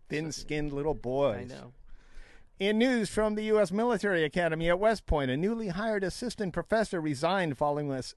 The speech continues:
Speaker 1: following a scandal involving his call for law professors critical of the so-called war on terror to be treated as enemy combatants. In other words,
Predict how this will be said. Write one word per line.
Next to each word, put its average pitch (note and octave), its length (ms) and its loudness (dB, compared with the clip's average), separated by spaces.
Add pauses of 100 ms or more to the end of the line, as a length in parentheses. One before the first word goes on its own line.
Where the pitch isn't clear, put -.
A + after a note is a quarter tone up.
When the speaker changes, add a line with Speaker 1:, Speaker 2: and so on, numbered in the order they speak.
(140)
Speaker 1:
following C#3 380 -2
a A2 60 -6
scandal E3+ 520 0
involving C#3+ 460 0
his B2+ 180 -4
call E3+ 300 4
for B2+ 240 -2
law E3 280 4
professors B2 600 -4
critical F3 500 -2
of B2+ 120 -2
the B2 80 -6
so-called D3 540 0
war C#3+ 340 0
on B2 160 -6
terror E3+ 340 0 (260)
to D3+ 60 -12
be E3+ 140 0
treated F3 440 -2
as D3 360 -2
enemy E3 460 -4 (200)
combatants. C#3 720 -4 (300)
In F3 80 0
other G#3 100 4
words, F#3 160 6